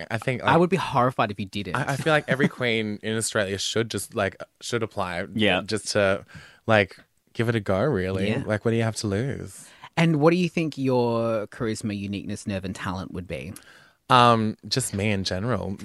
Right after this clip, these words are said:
Speaker 1: Um,
Speaker 2: <laughs> Curves and swerves.
Speaker 1: yeah, curves and swerves.
Speaker 2: Mm.
Speaker 1: Um, I'm literally the life of the party. I'm
Speaker 2: <laughs>
Speaker 1: like, I,
Speaker 3: Yeah.
Speaker 1: I'm so much fun, like, to be around. Like, and, like, when I'm by myself, like, I,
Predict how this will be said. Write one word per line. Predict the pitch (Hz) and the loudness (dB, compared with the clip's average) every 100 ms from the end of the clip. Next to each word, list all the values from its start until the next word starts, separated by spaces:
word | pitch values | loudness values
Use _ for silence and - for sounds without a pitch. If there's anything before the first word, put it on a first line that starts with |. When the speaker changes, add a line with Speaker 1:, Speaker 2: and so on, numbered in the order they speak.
| - | -12
Speaker 1:
Um, | - 113 107 120 | -4 0 0 0
Speaker 2:
<laughs> | |
Curves | 147 135 120 | 2 2 2
and | 135 | -2
swerves. | - 131 123 123 120 - | 0 0 2 0 -2 -6
Speaker 1:
yeah, | 139 151 160 | 0 4 4
curves | - 131 123 | 2 0 -2
and | 127 110 | -4 -8
swerves. | - - 110 110 113 120 113 - - - | -8 -4 2 4 4 2 -2 -8 -12 -4
Speaker 2:
Mm. | |
Speaker 1:
Um, | 104 101 98 95 98 - _ - | -2 0 -2 -6 -8 -12 _ -8
I'm | 110 - - _ - | -6 -6 -12 _ -8
literally | 107 113 135 135 104 | 0 2 2 2 2
the | 98 | 0
life | 101 98 101 120 | 2 2 0 -4
of | 120 | -6
the | 135 | -4
party. | 107 101 110 135 | -2 -2 0 -2
I'm | 95 117 | -2 2
Speaker 2:
<laughs> | 151 | 2
Speaker 1:
like, | 113 110 - - | 2 -6 -8 -2
I, | 107 | 0
Speaker 3:
Yeah. | 92 | 2
Speaker 1:
I'm | 87 | 0
so | - 123 | 0 0
much | 131 147 | 0 -4
fun, | - - 104 113 120 - _ - | -8 -2 -2 -2 -6 -14 _ -10
like, | 101 101 - - | -8 -8 -10 -12
to | - | -6
be | 107 107 | -2 2
around. | 110 104 104 104 113 | 2 4 2 2 0
Like, | 110 113 | -2 -2
and, | 110 | -2
like, | 110 | -2
when | 120 | -2
I'm | 117 | -2
by | 113 113 | 2 2
myself, | 113 113 - 104 101 - | 2 0 0 2 2 0
like, | 110 101 95 - _ - - - - _ - | 0 2 0 -6 _ -16 -16 -16 -20 _ 0
I, | 107 104 | 2 2